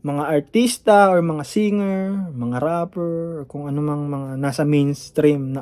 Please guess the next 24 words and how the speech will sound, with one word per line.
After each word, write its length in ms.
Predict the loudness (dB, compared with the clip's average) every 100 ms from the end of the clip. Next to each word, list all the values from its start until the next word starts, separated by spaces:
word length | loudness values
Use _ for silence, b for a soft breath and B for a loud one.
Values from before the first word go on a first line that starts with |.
| 2
artist 640 | 4 4 0 -2 -6 -18 B B B 0
yung 160 | 0 0
ating 240 | 0 0
ire-react. 400 | 2 0 0 -2
Ito, 240 | -2 0
guys, 240 | 4 4 4 4
random 480 | 4 4 2 2
girl 320 | 6 8 8 4
na 240 | -4 -4
parang 320 | -2 -2 -2
nasa 320 | -4 -4 -4
handaan 480 | -2 0 0 0 -2
lang 240 | -2 -4 -6
siya. 320 | -8 -10 -12 _ b b b _
Pero, 400 | 6 8 8 6
guys, 480 | 6 4 4 -2 -12 -20 _ _ _
putik. 480 | -4 -2 -8 -10 -12 _ -20 -18 -18 _ -14
<laughs> 560 | -12 -12 -10 -10 -12 _ -20 B B
Hindi 320 | B 8 10 10
basta-basta 600 | 6 6 6 4 4 2
tong 400 | 2 0 -2 -2
ating 280 | -2 -2 -2
ire-react 520 | -2 -2 -6 -8
to. 60 | -12